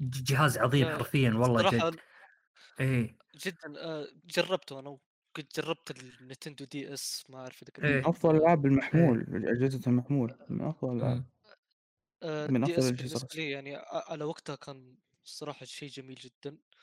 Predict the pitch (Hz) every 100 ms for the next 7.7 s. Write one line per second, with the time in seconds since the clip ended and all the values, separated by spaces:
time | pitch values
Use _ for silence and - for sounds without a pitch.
0 | _ _ _ _ _ _ - 139 131 135
1 | 147 165 156 170 160 147 135 151 160 135
2 | 143 - _ _ 151 139 139 139 - -
3 | - 147 156 135 - 185 202 - - -
4 | _ - 147 143 143 147 135 123 127 123
5 | 123 - - _ - - _ _ - -
6 | - 147 139 139 143 - 170 - 240 262
7 | 226 143 175 220 220 160